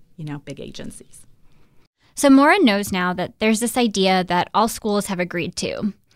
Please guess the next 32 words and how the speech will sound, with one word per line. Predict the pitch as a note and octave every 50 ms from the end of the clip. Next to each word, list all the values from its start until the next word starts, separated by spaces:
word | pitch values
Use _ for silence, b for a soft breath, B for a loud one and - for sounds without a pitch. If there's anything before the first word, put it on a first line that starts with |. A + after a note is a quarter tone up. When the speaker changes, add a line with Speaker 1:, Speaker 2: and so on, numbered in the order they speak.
| b b b b b b _ -
Speaker 2:
They | A#3+ A#3+ A#3
have | G#3+ A#3 A#3 - -
to | D#4 D4+
give | C4 B3+ A#3+ G#3+ A3+ -
all | G#3 G#3
kids | G3+ - - G#3 F#3+ F#3+ F#3 F3+ - -
an | - G3 G3 F#3+ F#3+ F#3+ F#3
appropriate | - - - - - A#3+ B3 A#3+ - A#3+ G#3 F#3+ F#3+ - -
education. | G3+ G#3 - G#3+ G#3+ - C#4+ C#4 - - G2+ G2+ - - G#3+ G3+ _ b b b b b b b b b b _ _ _ _ _ _ _ -
And | A3 A3 G#3+
now | A3 G#3+ G#3+ A3+ C4 D4+ C4+ - _ _ _ _ _ _ _ -
she's | - - - C4 C#4 C4+
got | - E4 E4 E4
to | E4+ - -
advocate | F#3+ G3+ G3 A#3 B3 B3 - D#4 E4 E4+ D#4 -
to | - -
make | A3+ G#3+ G#3 G3 -
that | F#3 C#3+ F3
happen. | E3+ - - - - - - - G3+ G3+ G3 _ _ _ _ _ _ _ _ _ _ _ _ _ -
Speaker 1:
I | -
don't | - G#3+ A3 B3+ C4 -
feel | - C#4 B3+
like | A3+ G3+
it's | G#3 G3 -
been | - G3 F3+ F3+ E3
that | D3+ E3 D#3+ E3 F3+ -
long | F#3 F3 E3+ E3 E3 E3
since | D#3 C3 D#3+ D#3+ D3 -
I | D#3 E3+ D#3+
was | D#3 D#3 D3+ D#3 D3+ D3 D3 D3 C#3+ - - b b b b b b b b -
new | D3+ C#3+ C#3+ D#3+ E3+ F3 F#3 G3 G3+ G3 G3 G3+ G3+ G#3 G#3 G#3+ A#3 A3+ - _ _ _ -
and | - F3+ E3 D#3+ D#3 D3+ D3+ D3+ C#3+ D3 D3